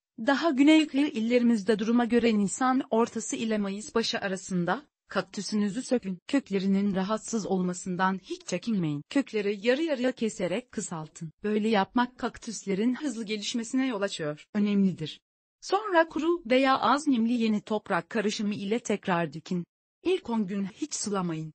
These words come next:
Çiçek açmaları çöl kaktüslerinin tomurcuklanma girişimine karar verme şartları ve çiçek açma zamanları türden türe değişir.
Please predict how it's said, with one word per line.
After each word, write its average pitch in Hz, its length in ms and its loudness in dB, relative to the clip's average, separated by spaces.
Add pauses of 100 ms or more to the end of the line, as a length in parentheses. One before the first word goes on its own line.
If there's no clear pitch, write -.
Çiçek - 420 -6
açmaları 240 440 0
çöl 302 300 4
kaktüslerinin 220 880 -2
tomurcuklanma 233 840 2
girişimine 196 600 -4
karar 196 380 -2
verme 247 360 4
şartları 208 560 0
ve 190 100 0
çiçek 190 400 -6
açma 208 340 0
zamanları 220 520 2
türden 208 440 0
türe 220 360 -2
değişir. 175 500 -4